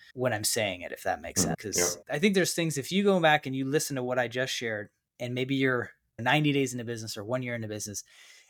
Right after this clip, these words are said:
Speaker 1: and you go and you listen to it again when you're five years into business or ten years into business, I think what I'm sharing is gonna have a radically different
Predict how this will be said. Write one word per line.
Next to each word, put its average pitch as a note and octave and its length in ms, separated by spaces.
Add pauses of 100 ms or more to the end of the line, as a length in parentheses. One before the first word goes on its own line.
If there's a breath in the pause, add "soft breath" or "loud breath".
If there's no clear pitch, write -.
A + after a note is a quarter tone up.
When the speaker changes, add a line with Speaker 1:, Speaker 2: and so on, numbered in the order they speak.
Speaker 1:
and B2 80
you B2 80
go C3+ 200
and D3 80
you C3 80
listen C3 320
to C3 160
it A2 60
again A#2 500
when B2 120
you're G#2+ 80
five A2 300
years C#3+ 160
into D#3 140
business D#3 360
or A2 60
ten A#2+ 220
years D3 160
into E3 100
business, E3 420
I C3+ 120
think D#3+ 200
what C3 160
I'm C3 160
sharing C#3+ 440
is B2 100
gonna C3 140
have A#2+ 100
a A#2 60
radically A#2 440
different A2+ 300